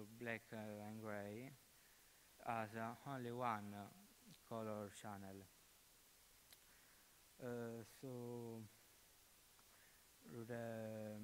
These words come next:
Raspberry Pi use, um, when, uh, we start the robot,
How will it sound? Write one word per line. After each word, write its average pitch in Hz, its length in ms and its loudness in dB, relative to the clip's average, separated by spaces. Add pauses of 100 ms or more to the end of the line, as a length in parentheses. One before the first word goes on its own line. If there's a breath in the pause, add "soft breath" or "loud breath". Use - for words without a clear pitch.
(240)
Raspberry 120 600 4
Pi 117 420 4
use, 113 360 2
um, 104 360 0 (680 loud breath)
when, 113 400 4
uh, 110 560 0
we 117 120 2
start 117 400 6
the 117 60 2
robot, 113 380 2